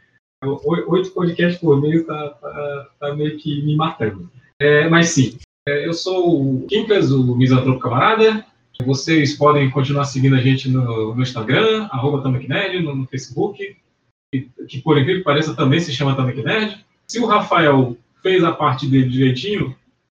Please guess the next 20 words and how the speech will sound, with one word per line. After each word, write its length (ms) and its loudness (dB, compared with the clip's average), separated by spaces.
né, 80 -6
o 60 -4
Rafael 340 -4
é 40 -2
o 40 -4
nosso 220 -8
técnico 320 -2
do 100 -2
T 100 -4
I, 140 -14
se 80 2
ele 180 4
fez 220 2
a 80 2
parte 220 0
direitinho, 640 0
é 80 -4
pro 160 -8
site 480 0
tá, 500 -4